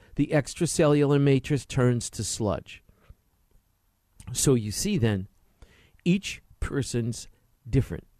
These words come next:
in how they should approach this.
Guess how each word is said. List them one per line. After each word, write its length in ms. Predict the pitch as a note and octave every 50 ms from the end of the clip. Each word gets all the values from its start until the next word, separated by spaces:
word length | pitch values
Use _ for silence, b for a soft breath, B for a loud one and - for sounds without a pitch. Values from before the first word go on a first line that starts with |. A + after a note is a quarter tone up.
| _ _ _ _ - _ _ _ _ _ _ _ _ _ _
in 120 | - D3 C3+
how 200 | C3 D3+ D3+ D3+
they 140 | C#3 C#3+ C3+
should 240 | - - C#3 B2
approach 420 | A#2+ - - - F#3 A3 G#3 - -
this. 360 | - E2+ D#2 - - - -